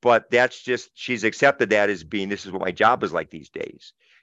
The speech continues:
You know, so it's no longer you can just do one thing. You gotta be able to do several things. And that's the other thing that I tell people. No, you can't just write.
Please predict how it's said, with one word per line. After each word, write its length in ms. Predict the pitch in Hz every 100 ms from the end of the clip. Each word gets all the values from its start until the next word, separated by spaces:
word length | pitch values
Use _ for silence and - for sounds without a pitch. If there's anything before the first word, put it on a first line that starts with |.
| -
You 100 | 120
know, 220 | 107 85
so 340 | 80 - 101 98
it's 160 | 101
no 120 | 127
longer 340 | 135 135 135 113
you 100 | 110
can 160 | 107
just 220 | 104 104 -
do 100 | 98
one 220 | 95 90
thing. 180 | - 101
You 80 |
gotta 200 | 82 95
be 160 | 85 92
able 160 | 85 82
to 60 |
do 120 | 80
several 380 | 82 - 87 76
things. 340 | 76 90 76 82
And 80 |
that's 180 | 101 98
the 80 | 90
other 120 | 90
thing 180 | 92 85
that 100 | 80
I 40 |
tell 200 | 78 -
people. 320 | 78 78 73 82
No, 200 | 90 92
you 140 | 92
can't 280 | 90 98 90
just 240 | 92 -
write. 300 | 80 76 78